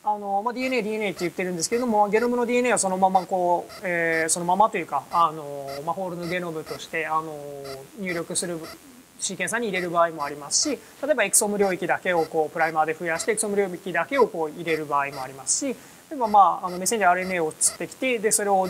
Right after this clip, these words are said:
逆転写してディーエヌエーにして、シーケンサーに入力するということもあって、あ、いろ-、あの、まあ、さ-、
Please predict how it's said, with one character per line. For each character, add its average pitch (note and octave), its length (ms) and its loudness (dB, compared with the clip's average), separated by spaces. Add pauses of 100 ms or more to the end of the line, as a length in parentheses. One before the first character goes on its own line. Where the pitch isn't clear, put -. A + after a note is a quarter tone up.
(140)
逆 F#3 160 0
転 F#3+ 140 -8
写 D#3+ 140 -4
し - 40 -4
て F3 60 -8
デ D#3+ 100 -6
ィ D#3+ 40 0
ー D#3+ 60 0
エ - 20 -2
ヌ D#3+ 80 -2
エ - 40 -2
ー D3+ 40 -8
に D#3 80 -6
し - 80 0
て、 D#4 120 -2
シ G#3+ 120 0
ー - 60 -6
ケ E3+ 80 -2
ン D#3+ 40 -4
サ E3+ 80 -6
ー E3+ 40 -2
に E3+ 120 -4
入 D3 100 -6
力 C#3+ 220 -6
す - 100 2
る D3 100 -10
と - 80 -8
い - 20 -6
う - 20 -6
こ B3+ 80 -4
と E4 100 -2
も F#3+ 160 -2 (240)
あ - 60 -8
っ - 40 -12
て、 - 260 -10 (200)
あ、 G#3+ 240 -2
い A#3 60 -8
ろ-、 G#3+ 140 -4 (100)
あ G3+ 80 0
の、 E3+ 380 -6
ま F#3 80 -2
あ、 - 20 -2
さ-、 F#3+ 140 -6